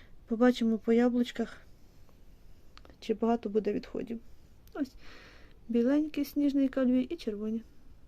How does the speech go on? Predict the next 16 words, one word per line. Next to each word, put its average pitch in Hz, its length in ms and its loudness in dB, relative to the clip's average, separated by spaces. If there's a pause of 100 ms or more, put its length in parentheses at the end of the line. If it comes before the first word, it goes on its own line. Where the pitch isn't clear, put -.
(320)
Так, 226 140 -14 (140)
покажу 247 320 2
щ-, - 200 0 (200)
покажу 254 360 6
ще - 160 2
вам 247 140 6
свої 247 220 2
розулечки, 254 720 4 (540)
красотулечки, 247 880 2
які 240 200 2
осінь 240 360 4
зацвіли, 226 460 4
і 220 40 4
жовтенька, 240 460 -2
яка 262 260 -2
гарненька. 262 600 -2